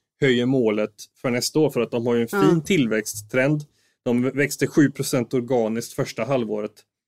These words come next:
Speaker 1: i år, så att, eh, där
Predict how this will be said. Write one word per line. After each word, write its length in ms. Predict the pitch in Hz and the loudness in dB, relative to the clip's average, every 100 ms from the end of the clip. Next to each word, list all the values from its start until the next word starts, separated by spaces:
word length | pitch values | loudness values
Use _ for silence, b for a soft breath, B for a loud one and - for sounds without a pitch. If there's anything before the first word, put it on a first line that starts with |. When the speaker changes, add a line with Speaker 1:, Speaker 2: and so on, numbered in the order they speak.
| _ - - | _ -18 -10
Speaker 1:
i 140 | 131 | -4
år, 280 | 120 127 147 | -2 2 0
så 120 | 147 | 2
att, 200 | 139 - | 0 2
eh, 220 | 151 139 127 - _ _ _ _ _ _ _ _ _ _ _ _ _ _ | 2 4 2 -4 _ _ _ _ _ _ _ _ _ _ _ _ _ _
där 120 | - | -2